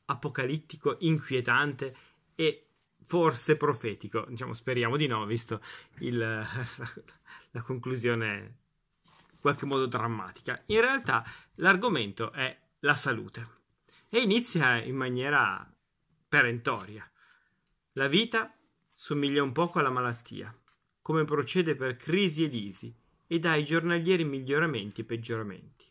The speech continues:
A differenza delle altre malattie,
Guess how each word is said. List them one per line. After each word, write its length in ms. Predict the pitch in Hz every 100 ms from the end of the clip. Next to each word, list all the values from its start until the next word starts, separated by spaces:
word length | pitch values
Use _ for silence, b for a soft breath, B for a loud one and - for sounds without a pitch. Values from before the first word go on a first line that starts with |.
| _ _ _ _ _ _ -
A 100 | 151
differenza 640 | 151 151 160 175 196 170
delle 140 | 131 135
altre 240 | 151 131
malattie, 720 | 113 117 113 - 85 - 120